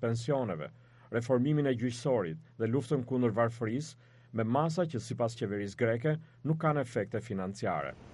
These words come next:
Në plan thuhet se qeveria do ta kthejë luftën kundër korrupsionit në një përparësi kombëtare.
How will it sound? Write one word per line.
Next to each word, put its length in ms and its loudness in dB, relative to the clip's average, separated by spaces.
Në 140 -2
plan 260 6
thuhet 300 4
se 160 0
qeveria 500 2
do 160 -2
ta 80 0
kthejë 320 -2
luftën 320 0
kundër 300 -4
korrupsionit 680 -2
në 120 -2
një 140 -4
përparësi 560 -2
kombëtare. 500 -2